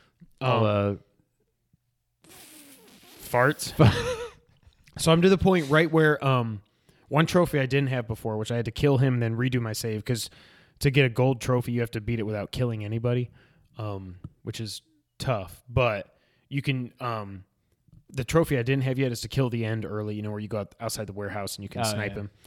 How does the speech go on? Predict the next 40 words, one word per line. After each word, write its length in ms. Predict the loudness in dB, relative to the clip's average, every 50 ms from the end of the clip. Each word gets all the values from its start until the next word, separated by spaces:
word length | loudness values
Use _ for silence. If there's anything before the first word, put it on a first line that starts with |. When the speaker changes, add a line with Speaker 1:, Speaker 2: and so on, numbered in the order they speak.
| -20 -20 _ _ -20 -20 -8
Speaker 2:
So 140 | -2 0
I 60 | 2 4
did 240 | 4 4 4 4
that, 220 | 4 2 2 2 0
and 100 | -2 -4
then 60 | -6
you 60 | -6
gotta 160 | -4 -6 -6
reload 380 | -4 -4 -4 -4 -4 -4 -4 -6
your 80 | -6 -8
save. 220 | -8 -8 -8 -2
That 100 | 2 2
was 100 | 2 2
the 60 | 2
last 280 | 2 2 0 0 0 -2
thing 180 | -2 -4 -2
I 100 | -4 -6
did. 300 | -6 -8 -10 -10 -10 -14 -16 -20 -20 -20 _ _ _ _
So 140 | -6 -2 0
I'm 140 | 0 2 4
right 180 | 2 2 2 0
before 240 | -2 -2 0 0
you 120 | 0 0 -2
get 240 | -2 -4 -4 -6 -6
to, 260 | -8 -6 -6 -6 -6 -8
you 100 | -6 -4
go 140 | -2 0 0
in 80 | -2
the 80 | -2 -4
warehouse. 720 | -4 -2 -2 0 0 0 0 0 0 0 -2 -6 -10 -14 -16 _ -8
Speaker 1:
Was 120 | -6 -2
that 180 | -2 -2 0 0
hard 260 | 0 0 0 0 -2
to 100 | -4 -4
do? 320 | -4 -2 0 0 0 -2 -4 -6 _ _ _ -2
I 80 | 0 2
never 240 | 4 4 4 4
did 260 | 4 4 4 2 2 0
that. 240 | -6 -12 -10 0
Speaker 2:
Yeah. 300 | 4 4 6 6 4 2